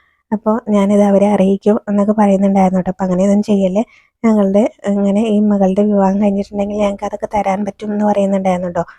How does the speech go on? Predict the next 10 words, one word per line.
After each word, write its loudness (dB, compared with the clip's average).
"അപ്പൊ -4
നിങ്ങൾക്ക് 0
എങ്ങനെ 0
തരാൻ 0
പറ്റുക, 0
ഇങ്ങനെ -4
പെൺകുട്ടികളെ 0
അങ്ങോട്ട് 0
കല്യാണം 2
കഴിപ്പിക്കുമ്പോ 0